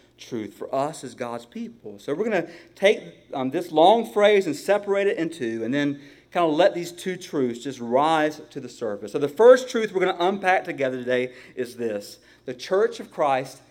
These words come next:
is universal. So the Church of Christ is universal. So when we say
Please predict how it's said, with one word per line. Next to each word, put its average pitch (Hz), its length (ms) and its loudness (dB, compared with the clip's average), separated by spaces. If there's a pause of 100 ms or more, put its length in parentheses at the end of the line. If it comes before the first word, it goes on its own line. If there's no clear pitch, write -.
(160)
is 117 180 -12
universal. 113 640 -6
So 160 120 -4
the 151 120 -2
Church 240 460 4
of - 120 -6
Christ 185 440 0
is 180 280 -2 (260)
universal. 185 580 -2
So 180 180 2
when 185 260 2
we 262 220 2
say 208 540 4